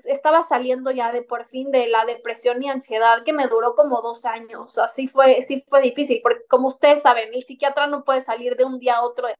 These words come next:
"Ah, ya, me dejo de tomar mi medicina", ¿no? No, no, no es tan fácil.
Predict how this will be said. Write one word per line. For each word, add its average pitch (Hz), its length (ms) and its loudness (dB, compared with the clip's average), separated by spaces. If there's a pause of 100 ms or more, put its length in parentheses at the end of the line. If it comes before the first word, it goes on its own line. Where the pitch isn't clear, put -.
"Ah, 330 240 0
ya, 269 280 2
me 277 100 -12
dejo 277 220 -8
de 302 60 -16
tomar 226 220 -8
mi 233 80 -16
medicina", 214 560 -18
¿no? 277 320 -4 (640)
No, 233 280 2
no, 233 360 2
no 247 200 0
es 254 100 0
tan 226 180 0
fácil. - 280 -12